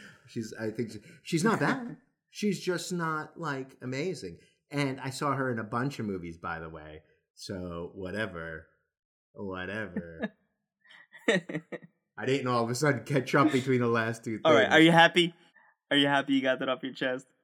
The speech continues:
Speaker 1: Yeah, yeah, I'm ha-, I'm happy. I, I'm happy. I
Speaker 2: You
Speaker 1: got
Speaker 2: happy?
Speaker 1: that. I got that. I got
Speaker 2: I know,
Speaker 1: that.
Speaker 2: I know it's been bothering you for,
Speaker 1: But no, I
Speaker 2: since
Speaker 1: just,
Speaker 2: we
Speaker 1: you know,
Speaker 2: recorded.
Speaker 1: you know,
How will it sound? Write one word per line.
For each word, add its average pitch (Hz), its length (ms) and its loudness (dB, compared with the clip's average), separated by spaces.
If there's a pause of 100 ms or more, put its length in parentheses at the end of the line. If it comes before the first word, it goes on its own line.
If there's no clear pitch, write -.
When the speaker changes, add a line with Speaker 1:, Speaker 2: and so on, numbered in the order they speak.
Speaker 1:
Yeah, 110 200 -2
yeah, 95 160 -4
I'm 117 80 -2
ha-, 147 140 2
I'm 135 100 2
happy. 127 260 4
I, 113 160 -2
I'm 113 160 0
happy. 110 260 -2
I 104 40 -2
Speaker 2:
You - 60 -2
Speaker 1:
got 135 80 2
Speaker 2:
happy? 135 220 0
Speaker 1:
that. - 140 -12
I 95 80 -10
got 98 100 -10
that. 95 320 -12
I 87 40 -12
got 90 140 -4
Speaker 2:
I 151 40 6
know, 139 100 4
Speaker 1:
that. 143 80 6
Speaker 2:
I 156 60 10
know 170 140 8
it's 170 120 4
been 170 160 4
bothering 139 400 8
you 127 120 4
for, 131 260 2
Speaker 1:
But 214 100 2
no, 175 120 4
I 110 100 4
Speaker 2:
since 147 160 4
Speaker 1:
just, - 20 -4
Speaker 2:
we 135 60 2
Speaker 1:
you 123 60 0
know, - 40 2
Speaker 2:
recorded. 113 460 -2
Speaker 1:
you 95 60 -10
know, 78 140 -12